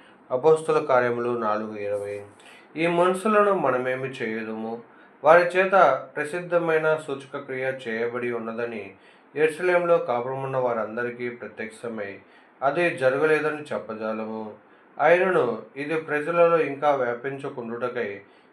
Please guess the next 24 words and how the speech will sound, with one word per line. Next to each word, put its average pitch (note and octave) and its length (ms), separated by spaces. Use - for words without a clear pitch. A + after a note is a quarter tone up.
ఇక C#3+ 180
మీదట F3 440
ఈ D#3+ 260
నామమును D3+ 520
బట్టి D3 440
ఏ C#3 60
మనుషునితోనైనను C3+ 1300
మాట్లాడకూడదని C#3 1300
మనము C#3 420
వారిని C3 380
బెదురు A#2+ 340
పెట్టవలనని A#2+ 680
చెప్పుకొనిరి. G#2+ 840
ఈ E3 140
అధికారము G3 640
లోకాధికారుల D3+ 840
నుండి C#3 320
వచ్చినది. G#2+ 760
అపోస్తులకు E3+ 880
ప్రజలకు C#3 640
మధ్య B2+ 300
గల B2 400
పలుకుబడిని C#3 680
అధికారమును B2+ 760